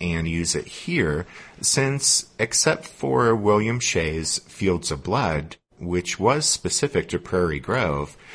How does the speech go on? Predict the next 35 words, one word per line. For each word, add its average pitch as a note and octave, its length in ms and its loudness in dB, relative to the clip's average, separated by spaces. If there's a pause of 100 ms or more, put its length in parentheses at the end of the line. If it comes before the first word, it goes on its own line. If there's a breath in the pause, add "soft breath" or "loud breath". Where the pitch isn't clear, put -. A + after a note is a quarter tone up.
(280 loud breath)
we've C3+ 380 0
kind F#3 280 -2
of E3 80 -2
been A#2+ 140 0
offering F#2 540 2
you E2+ 400 0
a D#2+ 220 -2
grab F2+ 540 -2
bag D2+ 400 -4
of D2+ 220 -10
book A#2+ 220 -2
recommendations D2 880 -4
in E2+ 200 -4
this D2+ 120 -2
story F2+ 400 2
arc. - 400 -10 (1040 loud breath)
Well, - 160 -6 (120)
anyway, D#2 580 2
if F2+ 160 -4
you G2 100 -2
have G#2+ 220 -2
any C3+ 220 -2
interest - 720 -2
in F2 240 -2
what F#2 160 2
was A#2+ 200 0
going G2+ 360 0
on D2+ 440 -2
in F2 120 -2
the E2+ 80 0
Southwest G2 1000 -2
during F2+ 260 0
the A#2 100 -2
war G2+ 260 2
years, D2+ 640 -4